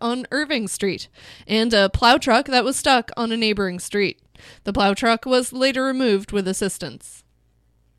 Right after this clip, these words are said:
The Yarmouth Police Department is reporting a missing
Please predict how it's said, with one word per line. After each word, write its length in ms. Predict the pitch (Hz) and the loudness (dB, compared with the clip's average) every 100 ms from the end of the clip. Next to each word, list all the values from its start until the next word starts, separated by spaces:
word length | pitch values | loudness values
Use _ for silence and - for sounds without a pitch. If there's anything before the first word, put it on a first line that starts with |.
| _ - - _ _ _ | _ -20 -20 _ _ _
The 100 | 254 | 0
Yarmouth 420 | 214 220 226 233 | 2 2 2 -2
Police 380 | - 247 226 226 | 2 2 2 0
Department 480 | - 233 233 202 240 | -2 -2 -2 -2 -2
is 160 | 247 240 | -2 -2
reporting 420 | 254 262 254 254 | -2 0 0 -2
a 80 | 254 | -2
missing 560 | 247 262 277 294 262 | 0 -2 -2 -4 -4